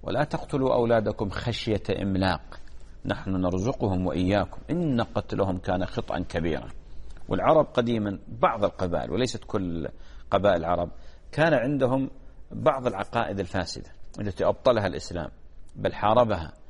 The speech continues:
مثل قضية ال-، قتل ال-، وأد البنات، وهذه موجود عند بعض القبائل وليس عند كل القبائل، هي قبائل شاذة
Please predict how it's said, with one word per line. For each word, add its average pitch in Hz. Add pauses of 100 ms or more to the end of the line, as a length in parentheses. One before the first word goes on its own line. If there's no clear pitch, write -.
(440)
مثل 175
قضية 139
ال-، 98 (100)
قتل 135
ال-، 104
وأد 117
البنات، 101 (140)
وهذه 120 (200)
موجود 139
عند 123
بعض 98
القبائل 80
وليس 117
عند 95
كل -
القبائل، 85
هي 113 (340)
قبائل 107
شاذة 120